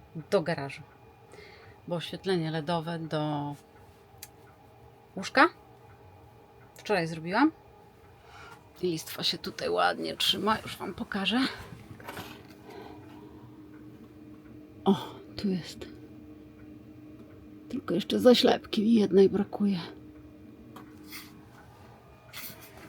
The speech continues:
A powinny być, e, dwie w zestawie, więc coś im nie poszło. Taśmę ledową już, e, przycięłam. E,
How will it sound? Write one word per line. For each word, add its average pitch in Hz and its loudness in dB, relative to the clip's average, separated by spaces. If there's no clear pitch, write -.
A 208 10
powinny 196 4
być, 175 -4
e, 185 -2
dwie 175 0
w - -16
zestawie, - -14
więc 185 0
coś 190 -2
im 165 2
nie 151 -2
poszło. - -10
Taśmę 240 0
ledową 202 0
już, 190 -6
e, 185 -6
przycięłam. 214 2
E, 190 -6